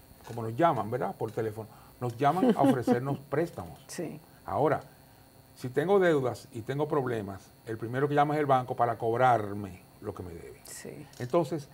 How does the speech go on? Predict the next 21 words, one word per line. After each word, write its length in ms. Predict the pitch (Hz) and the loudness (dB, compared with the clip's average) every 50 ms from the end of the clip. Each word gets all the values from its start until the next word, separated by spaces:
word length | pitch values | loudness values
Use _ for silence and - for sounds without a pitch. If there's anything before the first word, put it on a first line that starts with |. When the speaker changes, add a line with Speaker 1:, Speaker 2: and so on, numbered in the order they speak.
| - - - | -20 -14 -8
Speaker 1:
en 80 | 139 131 | -4 -2
las 120 | 135 143 | -2 0
economías 400 | 139 151 147 143 143 160 180 190 | 0 0 0 0 0 0 0 0
grandes 320 | 190 175 151 151 160 180 180 | 2 2 2 0 0 -2 -2
también 240 | - 120 110 110 110 | -2 -2 -2 -4 -8
ocurre 340 | 107 - - 113 107 104 113 | -8 -6 -6 -6 -4 -4 -4
igual. 260 | 131 156 151 120 - - - - - - - - - - - - - - - - - | -2 0 -2 -2 -4 -8 -16 -20 -20 -20 -20 -20 -20 -20 -20 -20 -20 -20 -20 -2 2
Pero 380 | 147 147 147 143 147 147 147 - - - - - - | 4 6 6 6 4 2 0 -4 -12 -20 -16 -8 -6
en 140 | 143 143 | -6 -4
China 200 | 139 208 214 233 | -4 0 2 4
hay 80 | 226 214 | 4 4
otro 200 | 208 208 208 196 | 4 4 2 0
aspecto 720 | 240 - - - - - - - 151 147 143 - - 117 104 | 0 -2 -6 -14 -20 -8 -2 0 0 0 -2 -4 -8 -6 -6
que 80 | - | -4
debemos 260 | 110 107 107 120 120 - | -4 -4 -4 -6 -8 -8
considerar. 520 | - 117 110 - 113 110 101 87 - - - - - - - - - - - - | -8 -8 -8 -8 -8 -8 -8 -10 -12 -14 -16 -20 -20 -20 -20 -20 -20 -20 -10 -2
Ah, 360 | - 131 127 123 123 123 120 - - - - - - - - - - - 127 | 2 4 4 4 4 2 -2 -6 -12 -20 -20 -20 -20 -20 -20 -20 -14 -2 0
volviendo 340 | 135 131 135 151 180 196 196 | 0 2 2 2 4 4 4
a 40 | |
lo 80 | 180 170 | 4 4
demográfico, 640 | 156 147 131 113 107 95 90 - - - - - - | 4 2 0 -2 -4 -4 -6 -8 -12 -16 -18 -18 -20